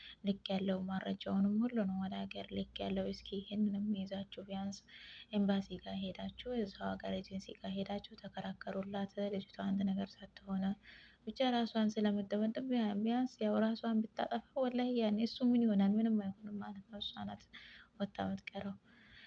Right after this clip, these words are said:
ብቻ ለቤተሰብም የግል ሰዓት ይሆናል። በጣም ከባድ ነው። ምንም የማያውቁ ልጆች ተሰዶ በቃ ወላሂ መከራቸውን እየበሉ ነው። በተለይ ሳውዲ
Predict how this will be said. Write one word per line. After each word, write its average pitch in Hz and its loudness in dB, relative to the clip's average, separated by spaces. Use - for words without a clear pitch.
ብቻ 233 4
ለቤተሰብም 214 4
የግል 196 4
ሰዓት 202 -10
ይሆናል። 196 -2
በጣም 233 -4
ከባድ 240 -4
ነው። 233 4
ምንም 233 6
የማያውቁ 214 2
ልጆች 208 -8
ተሰዶ 202 -4
በቃ - -10
ወላሂ 202 -6
መከራቸውን 202 -6
እየበሉ 196 0
ነው። 214 0
በተለይ 202 -2
ሳውዲ 196 -6